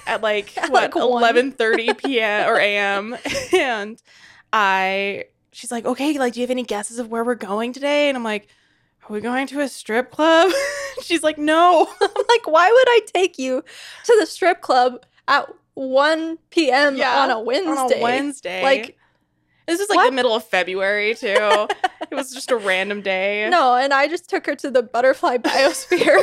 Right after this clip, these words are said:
Speaker 1: <laughs> And I was stoked. It was great.
Speaker 2: <laughs>
Speaker 1: I still go through those photos. I'm like, "Look how cute we were."
Speaker 2: Um, it was so fun.
Speaker 1: It was really
Speaker 2: We'll
Speaker 1: fun.
Speaker 2: have to do that again.
Speaker 1: I know.
Speaker 2: Or the
Speaker 1: We'll
Speaker 2: aquarium.
Speaker 1: Uh, yeah, we were gonna do the aquarium next.
Speaker 2: But, uh, what I was saying earlier with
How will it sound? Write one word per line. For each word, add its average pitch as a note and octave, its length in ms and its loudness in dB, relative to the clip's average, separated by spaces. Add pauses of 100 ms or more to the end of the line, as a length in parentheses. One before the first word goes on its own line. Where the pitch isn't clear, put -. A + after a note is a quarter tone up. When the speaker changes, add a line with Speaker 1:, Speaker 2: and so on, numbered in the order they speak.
Speaker 1:
<laughs> G#4 80 0
And F4+ 80 2
I D#4 60 6
was F#4 160 2
stoked. B3 560 -2
It C#4+ 60 -2
was D4+ 180 -4
great. B3 400 2 (480)
Speaker 2:
<laughs> - 460 -14
Speaker 1:
I D#4+ 100 -2
still E4 160 -2
go C#4+ 120 0
through D4+ 120 -6
those B3+ 220 -2
photos. A3 600 -2
I'm D#4+ 120 -6
like, C#4 160 -8
"Look F4+ 140 -4
how G4 100 -4
cute F#4 160 -4
we F4+ 60 4 (220)
were." C4 280 0
Speaker 2:
Um, - 140 -10 (180)
it F4+ 160 -6
was B4 240 -2
so A3+ 160 -4
fun. - 380 -14
Speaker 1:
It A#3+ 40 -6
was C4 160 -8
really F#3+ 220 -8
Speaker 2:
We'll D4+ 100 -4
Speaker 1:
fun. F3+ 140 -6
Speaker 2:
have F3+ 80 -6
to - 60 -6
do A#3 80 -6
that B3 180 -6
again. B3 240 -6
Speaker 1:
I B3+ 80 -8
know. B3 440 -2
Speaker 2:
Or D4 120 0
the C#4+ 60 0
Speaker 1:
We'll C#4+ 80 0
Speaker 2:
aquarium. B3+ 560 -2
Speaker 1:
Uh, - 60 -2
yeah, G3+ 180 -2
we G3+ 60 -4
were G#3+ 60 -6
gonna A3 140 -8
do G#3 100 -10
the F#3+ 120 -8
aquarium F3+ 420 -10
next. - 460 -14 (340)
Speaker 2:
But, D4 420 0 (460)
uh, C4+ 320 -4
what C#4 160 2
I C#4 80 2
was C4+ 160 0
saying C4 260 -4
earlier C4 400 0
with B3 220 -6